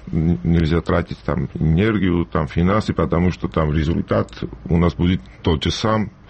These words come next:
И мы там проиграем вот эти выборы, потому что там сказать, что, ну, ид-,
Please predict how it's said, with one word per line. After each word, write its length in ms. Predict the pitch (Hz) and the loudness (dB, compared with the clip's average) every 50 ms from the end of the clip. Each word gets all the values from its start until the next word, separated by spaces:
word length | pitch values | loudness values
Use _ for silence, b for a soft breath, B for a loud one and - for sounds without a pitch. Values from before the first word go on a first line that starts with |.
| B B B B - | B B B B -2
И 220 | 190 104 87 82 | 0 2 2 4
мы 200 | 82 85 87 80 | 4 2 2 0
там 260 | - - 82 80 78 | -2 -2 -4 -4 -2
проиграем 720 | - - 82 80 80 73 82 92 104 110 107 101 95 82 - - | -2 0 0 0 0 0 0 0 2 2 2 0 0 -2 -4 -4
вот 200 | 62 - - - | -4 -4 -2 -2
эти 180 | 76 73 - 80 | -4 -2 0 0
выборы, 280 | 82 95 - 90 80 | 0 0 0 0 0
потому 300 | - 80 - - 76 80 | 0 -2 -2 0 -2 -2
что 180 | - - - 73 | -2 -2 -4 -4
там 300 | - - 73 69 69 - B B B B B B B | -2 -2 -2 -2 -2 -6 B B B B B B B
сказать, 380 | - - - 87 80 82 80 | -6 -2 0 2 2 2 0
что, 460 | - - - 80 78 76 78 78 71 - - - - - | -2 -2 0 0 2 2 2 2 0 -2 -6 -12 -8 -2
ну, 100 | - 110 - - | -2 -2 -2 0
ид-, 220 | - 78 - - | -2 -2 -2 -2